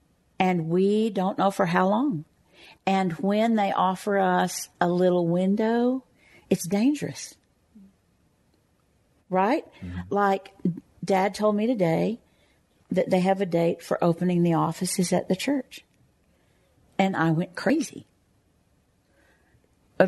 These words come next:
Speaker 1: like, just crazy. 'Cause I didn't see it coming. And it's dangerous, right?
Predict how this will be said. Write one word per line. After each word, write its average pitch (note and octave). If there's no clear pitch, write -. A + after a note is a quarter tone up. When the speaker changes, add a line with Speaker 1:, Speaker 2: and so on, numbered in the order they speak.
Speaker 1:
like, F3
just -
crazy. F#4
'Cause F#3+
I F3
didn't F3
see E3+
it -
coming. A3
And F3+
it's G3
dangerous, D4
right? G#3